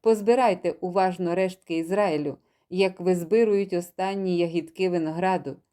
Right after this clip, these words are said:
Ще раз протягни рукою по його галуздю, щоб у ньому впевнитись. До кого мені заговорити й засвідчити, щоб звернули увагу? Їхні вуха закриті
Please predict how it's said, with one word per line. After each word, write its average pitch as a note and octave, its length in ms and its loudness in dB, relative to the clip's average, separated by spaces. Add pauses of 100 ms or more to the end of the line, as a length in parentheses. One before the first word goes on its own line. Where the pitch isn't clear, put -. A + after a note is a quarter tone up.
(240)
Ще - 360 0
раз F#3 160 0
протягни G3+ 680 -2
рукою F#3+ 460 2
по F#3 120 -4
його F#3 300 0
галуздю, F3+ 680 0 (240)
щоб - 400 -2
у F3+ 160 0
ньому F#3+ 520 0 (240)
впевнитись. D3 800 -4 (380)
До A#3 220 4
кого D4 300 2
мені C4+ 280 2
заговорити A3 720 2
й F3+ 40 0
засвідчити, F#3 760 -6
щоб E3+ 260 -8
звернули F#3 560 0
увагу? G3 600 -2 (360)
Їхні G3 440 0
вуха G3 360 2
закриті F#3 680 -2